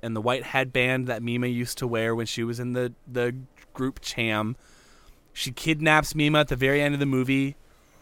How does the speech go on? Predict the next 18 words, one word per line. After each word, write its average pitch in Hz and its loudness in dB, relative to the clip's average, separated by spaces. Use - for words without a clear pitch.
You 131 -2
see 151 2
her 139 4
room 135 0
is 131 2
decorated 123 2
exactly 120 0
like 143 0
Mima's 131 -2
is. 113 -4
Um, 117 4
and 127 4
you 127 2
discover 135 4
that 120 2
Rumi 139 2
suffers 127 -4
from, 113 -4